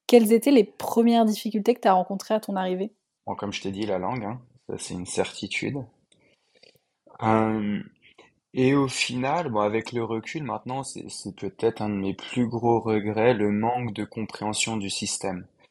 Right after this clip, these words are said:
Speaker 2: Euh, tout était tellement différent, euh, en termes de foot, hein, je te parle particulièrement. La vie, j'ai adoré, moi, j'ai, j'ai,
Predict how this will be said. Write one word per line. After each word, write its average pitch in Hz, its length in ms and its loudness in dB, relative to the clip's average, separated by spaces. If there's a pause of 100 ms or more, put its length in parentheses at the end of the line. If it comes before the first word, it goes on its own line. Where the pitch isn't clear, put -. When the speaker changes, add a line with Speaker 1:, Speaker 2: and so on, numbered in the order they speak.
(480)
Speaker 2:
Euh, 98 460 -2 (260)
tout 175 400 -2
était 113 340 -2 (140)
tellement 127 520 0
différent, 107 680 -4 (320)
euh, 98 360 -4
en 98 140 -2
termes 104 200 -2
de 104 60 -2
foot, - 240 -6
hein, 104 100 -6
je - 80 -12
te - 60 -8
parle 98 240 -4
particulièrement. 101 500 -4
La 110 160 4
vie, 117 220 -2
j'ai 107 160 0
adoré, 98 360 -6
moi, 95 140 -12
j'ai, 90 260 -12
j'ai, - 140 -14